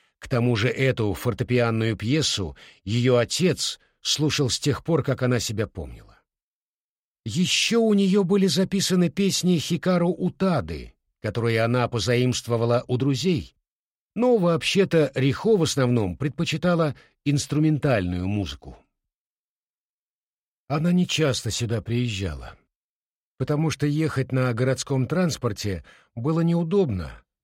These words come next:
и тут нельзя было потусоваться с друзьями. Однако Рихо нравился умиротворяющий вид моря из окон обзорной комнаты.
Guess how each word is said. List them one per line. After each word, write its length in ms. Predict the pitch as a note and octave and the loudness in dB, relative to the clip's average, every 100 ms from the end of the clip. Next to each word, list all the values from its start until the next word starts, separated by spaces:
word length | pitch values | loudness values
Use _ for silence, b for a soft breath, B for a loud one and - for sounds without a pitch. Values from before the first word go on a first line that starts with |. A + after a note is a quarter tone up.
| _ | _
и 80 | A2+ | -2
тут 180 | C3+ - | -2 0
нельзя 400 | C3+ B2 C3 C#3+ | 0 2 0 0
было 240 | B2+ B2+ | 2 0
потусоваться 680 | A#2 - A2 A#2 A2 G#2+ A2 | -2 -6 -6 -4 -4 -6 -6
с 60 | |
друзьями. 640 | F2+ G#2+ D2+ D2+ A#1 G1+ - _ _ _ _ - | -4 -6 -6 -12 -14 -18 -20 _ _ _ _ -6
Однако 520 | B2+ C3 F#3 F3+ E3+ | -2 2 0 0 0
Рихо 420 | E3 - E3 E3+ | 0 -2 0 0
нравился 880 | E3 F#3+ G3+ D3+ A#2+ - G#2+ E2 - b b b _ | 2 2 2 2 0 -2 -4 -6 -10 b b b _
умиротворяющий 920 | B2 C3 C3 A2+ C3 C3 B2+ - C3+ | 0 0 0 0 0 2 0 -2 -2
вид 220 | B2 C3 G#2+ | 0 0 2
моря 500 | D3 F3 B2+ F#2+ B B B | 2 4 2 0 B B B
из 240 | A2+ A2 A#2+ | -4 0 0
окон 240 | - B2 | 0 0
обзорной 460 | B2 G2+ C3+ B2 C#3+ | 0 2 2 2 0
комнаты. 580 | E3 B2 D#2 - B1+ | -2 -4 -6 -12 -18